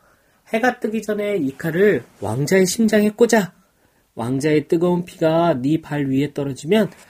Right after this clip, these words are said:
다시 인어가 돼서 우리와 함께 살 수 있단다." 과연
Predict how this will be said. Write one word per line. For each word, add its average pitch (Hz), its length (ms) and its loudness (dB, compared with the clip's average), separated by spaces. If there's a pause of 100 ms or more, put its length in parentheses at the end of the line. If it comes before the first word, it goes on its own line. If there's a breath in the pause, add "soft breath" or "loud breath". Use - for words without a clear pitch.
(140 soft breath)
다시 185 340 0
인어가 196 380 2
돼서 160 580 2 (200)
우리와 220 220 4
함께 262 300 2
살 254 160 2
수 - 140 -2
있단다." 175 580 2 (2750)
과연 113 260 -10